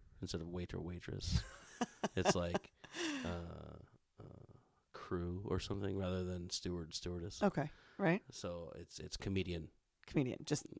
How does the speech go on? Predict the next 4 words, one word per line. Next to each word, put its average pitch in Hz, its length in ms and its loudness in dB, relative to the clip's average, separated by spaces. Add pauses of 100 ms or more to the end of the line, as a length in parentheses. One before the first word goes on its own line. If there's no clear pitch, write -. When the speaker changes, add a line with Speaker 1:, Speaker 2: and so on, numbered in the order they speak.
Speaker 1:
Not 87 360 -2 (160)
comedian. 85 1000 -4
<laughs> 90 60 -6 (1200)
Uh, 90 500 6